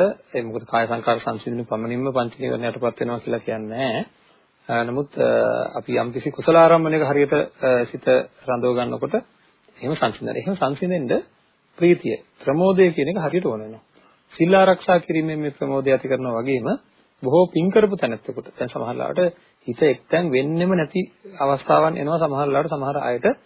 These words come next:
හොඳට හිත එක්තැන් වෙලා දින පහක විතර නේවාසික වැඩසටහන් වලදී, අ, හොඳට හිත එක්තැන් වෙලා ඊළඟට හිත එක්තැන් කරගන්නම බැරි අවස්ථාවල් එනවා සමහර අයට සමහර වෙලාවල් වලදී. ඉතින්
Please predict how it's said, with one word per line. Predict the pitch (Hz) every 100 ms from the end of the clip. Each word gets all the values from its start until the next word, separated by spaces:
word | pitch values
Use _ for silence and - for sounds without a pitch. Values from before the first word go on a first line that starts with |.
| _ _ _ -
හොඳට | 147 151
හිත | 147 143
එක්තැන් | 131 - 139 143
වෙලා | 147 196 196
දින | 135 135 143
පහක | 131 127 131
විතර | 135 131 131
නේවාසික | 127 127 120 -
වැඩසටහන් | 127 120 - 117 127
වලදී, | 123 127 226 - _ _ _ _ _ 143
අ, | 143 131 131 120
හොඳට | 139 147
හිත | 147 143
එක්තැන් | 120 - 143 139
වෙලා | 175
ඊළඟට | 180 160 180
හිත | 160 185
එක්තැන් | - 170 180
කරගන්නම | 165 160 165 175 196
බැරි | 175 170
අවස්ථාවල් | 160 - 139 160 196
එනවා | 151 240 - _ _ _ -
සමහර | 127 110 175
අයට | 127 107
සමහර | - - 156
වෙලාවල් | 160 113 104
වලදී. | 110 - - _ _ _ _ _ _
ඉතින් | -